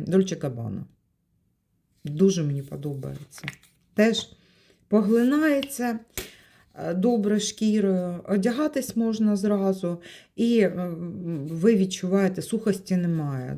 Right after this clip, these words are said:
Дуже мені подобається, як він зволожує шкіру. <clears throat> Що стосується дезодоранта,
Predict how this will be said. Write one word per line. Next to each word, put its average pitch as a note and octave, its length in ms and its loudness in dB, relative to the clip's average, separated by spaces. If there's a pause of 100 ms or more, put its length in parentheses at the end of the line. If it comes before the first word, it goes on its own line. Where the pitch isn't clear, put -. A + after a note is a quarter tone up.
Дуже F3+ 400 0
мені E3 220 0
подобається, D#3 760 -2
як D3+ 280 -6
він C#3+ 120 -2
зволожує C3+ 600 -6
шкіру. A2+ 420 -10 (300)
<clears throat> - 380 0 (1200)
Що C#4 140 2
стосується B3 640 0
дезодоранта, F#3 880 0